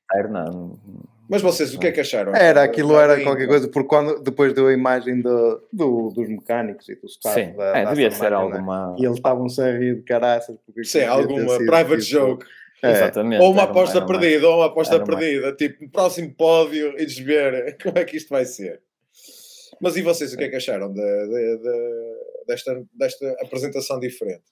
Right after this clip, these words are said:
Speaker 1: Eu, eu, é, é que foi como eu disse, eu não, não assisti, não
Speaker 3: Tá
Speaker 1: assisti
Speaker 3: aqui.
Speaker 1: em direto.
Speaker 3: Tá
Speaker 1: Olha,
Speaker 3: aqui,
Speaker 1: encontramos,
Speaker 3: Pedro,
Speaker 1: pronto.
Speaker 3: para ti.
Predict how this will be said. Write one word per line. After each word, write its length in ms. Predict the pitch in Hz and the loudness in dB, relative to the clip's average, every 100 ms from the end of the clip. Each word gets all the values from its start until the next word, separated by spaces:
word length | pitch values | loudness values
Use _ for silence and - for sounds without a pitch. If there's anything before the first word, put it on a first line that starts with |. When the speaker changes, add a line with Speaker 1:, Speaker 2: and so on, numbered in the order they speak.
| _ _ _ _ _ _ _ _ _ - 127 - | _ _ _ _ _ _ _ _ _ -8 -6 2
Speaker 1:
Eu, 160 | 147 - | 2 2
eu, 200 | 131 123 | 0 0
é, 120 | 139 - 131 | -2 -2 -4
é 40 | |
que 100 | - | -2
foi 120 | 135 | -4
como 180 | 127 123 | 0 0
eu 60 | 117 | 2
disse, 280 | 127 131 139 | 0 0 0
eu 80 | |
não, 280 | 139 123 117 | 2 2 0
não 180 | 113 113 | 0 -2
assisti, 380 | 107 - 117 107 | -4 -4 -2 0
não 120 | 110 | 0
Speaker 3:
Tá 60 | 117 | -2
Speaker 1:
assisti 200 | - 113 | -2 -4
Speaker 3:
aqui. 80 | |
Speaker 1:
em 40 | 107 | -2
direto. 420 | 107 113 117 - | -2 -2 -4 -10
Speaker 3:
Tá 40 | _ _ _ _ _ _ - | _ _ _ _ _ _ -6
Speaker 1:
Olha, 100 | 101 | -4
Speaker 3:
aqui, 80 | |
Speaker 1:
encontramos, 480 | 113 107 - 78 - | -4 -6 -6 -10 -10
Speaker 3:
Pedro, 140 | - - | -18 -12
Speaker 1:
pronto. 140 | 85 | -10
Speaker 3:
para 140 | 113 110 | -6 -8
ti. 300 | - - | -8 -16